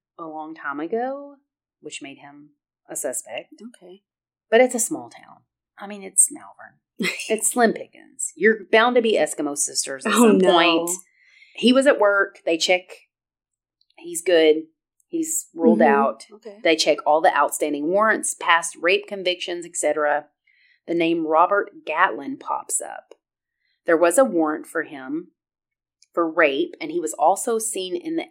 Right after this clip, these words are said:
Speaker 1: area during that time. They showed pictures to the woman at the gas station, and she says, "Yep, that was the weird dude I saw."
Speaker 2: Gosh.
Speaker 1: So, I mean, this murder has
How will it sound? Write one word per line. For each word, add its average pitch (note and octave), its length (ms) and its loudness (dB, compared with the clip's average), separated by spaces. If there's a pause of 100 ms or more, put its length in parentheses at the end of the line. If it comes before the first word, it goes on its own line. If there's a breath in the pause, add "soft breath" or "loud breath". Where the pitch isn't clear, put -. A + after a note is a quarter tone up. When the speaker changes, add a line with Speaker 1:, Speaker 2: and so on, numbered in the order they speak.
Speaker 1:
area B3+ 380 -2
during F#3 340 -6
that F3+ 200 -12
time. C3+ 420 -8
They C#3 100 -14
showed C3+ 320 -8
pictures C4 500 -8
to A3+ 120 -2
the A3 80 0
woman F#3 220 -4
at D#3+ 80 -4
the - 80 -10
gas C#4 300 0
station, A#3+ 460 -4
and F#3 160 -6
she E3+ 200 -6
says, A2+ 320 -12
"Yep, D3 280 -4 (440)
that D3 180 -2
was D#3 140 -4
the E3 100 2
weird D#3 260 0
dude C3+ 160 -4
I A#2+ 80 -2
saw." - 380 -6 (260)
Speaker 2:
Gosh. F3 760 -8 (1600)
Speaker 1:
So, D3 720 -2 (400)
I - 40 -18
mean, E3+ 140 -6
this F#3+ 160 -6
murder D#3+ 880 -2 (160)
has D3+ 220 -8